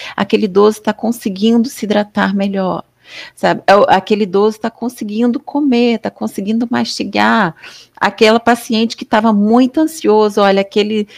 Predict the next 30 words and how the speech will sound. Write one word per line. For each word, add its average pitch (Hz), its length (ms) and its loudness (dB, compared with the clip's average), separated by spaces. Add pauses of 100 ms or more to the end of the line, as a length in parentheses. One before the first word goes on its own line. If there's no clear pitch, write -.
(200)
aquele 214 360 0
suco, 233 460 0
aquele 214 260 0
alimento, 214 560 -2
aquele 208 280 -4
nutriente 208 760 -4
ajudou 220 500 4
ele, 220 480 2 (380)
né, 190 240 0
a - 160 0
dormir 226 480 2
um 247 80 4
pouco 247 320 -4
melhor. 202 640 0 (320)
Então, 240 300 -2
são 233 260 -4
as 247 180 -2
pequenas 359 760 -2
coisinhas 226 480 -2
que - 160 -4
a 285 60 2
nutrição, 247 680 -2
eu, 196 140 4
eu, 208 340 4
assim, 320 300 0
sou - 180 0
apaixonada, - 920 -2
né, 156 100 -2
pelo 233 220 -2
alimento, 208 560 2